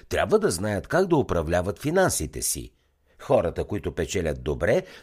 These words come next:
трябва да инвестират често и на време. Необходимо е да заделят минимум десет процента от всички приходи за тази цел. Също така,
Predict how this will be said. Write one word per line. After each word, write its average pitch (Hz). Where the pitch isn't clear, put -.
трябва 82
да 196
инвестират 101
често 156
и 196
на 190
време. 69
Необходимо 104
е 92
да 82
заделят 90
минимум 147
десет 190
процента 92
от 92
всички -
приходи 92
за 131
тази 73
цел. 62
Също -
така, -